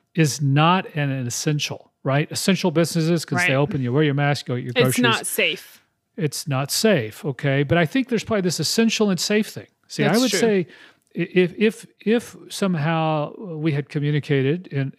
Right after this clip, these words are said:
Speaker 1: in our culture, worship is essential, okay?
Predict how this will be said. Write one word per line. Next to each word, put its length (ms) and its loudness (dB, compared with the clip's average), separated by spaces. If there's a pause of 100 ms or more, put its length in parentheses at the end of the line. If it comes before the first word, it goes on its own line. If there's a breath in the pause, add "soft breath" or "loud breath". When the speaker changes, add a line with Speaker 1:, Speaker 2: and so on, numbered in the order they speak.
Speaker 1:
in 140 -10 (100)
our 320 -6
culture, 540 -2 (440 loud breath)
worship 360 2
is 160 -2
essential, 600 -4 (1000)
okay? 440 -2